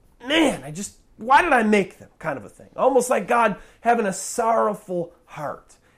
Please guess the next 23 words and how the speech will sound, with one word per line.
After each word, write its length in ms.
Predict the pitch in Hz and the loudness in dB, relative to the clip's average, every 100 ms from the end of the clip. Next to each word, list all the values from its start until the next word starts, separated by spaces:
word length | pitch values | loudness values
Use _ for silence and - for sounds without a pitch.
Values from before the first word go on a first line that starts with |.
| 226 | -8
And 120 | 220 | -8
him 360 | 220 254 262 254 | -4 -4 -4 -6
speaking 480 | - - 277 269 277 | -14 -8 -6 -4 2
there 280 | 277 285 269 | 6 6 6
almost 320 | 262 269 254 | 4 2 2
sounded 220 | 269 254 | 0 2
like 160 | 254 247 | 0 -2
he 120 | 269 | -4
couldn't 380 | - 285 269 262 262 | -2 -4 -4 -18 -16
wait 640 | 285 320 330 262 - - - - - _ | -8 -6 -6 -8 -12 -2 -2 -2 -12 _
to 140 | - 240 | -2 0
just 520 | 202 254 - _ - | 2 0 -2 _ -4
bring 260 | 254 294 | 0 0
this 220 | 294 277 - | 0 -4 -6
flood 480 | 254 262 277 277 | 0 4 4 2
and 100 | 247 | 0
destroy 540 | 165 160 - 240 269 269 | -6 -10 -12 0 2 2
the 180 | 254 247 | 0 -2
inhabitants 500 | 240 247 233 240 240 | 0 0 0 -4 -4
of 120 | 226 | -2
the 80 | - | 2
earth. 280 | 226 226 - _ - - | 4 2 0 _ -20 -16
Yet, 580 | 147 190 170 - - | -2 2 2 0 -18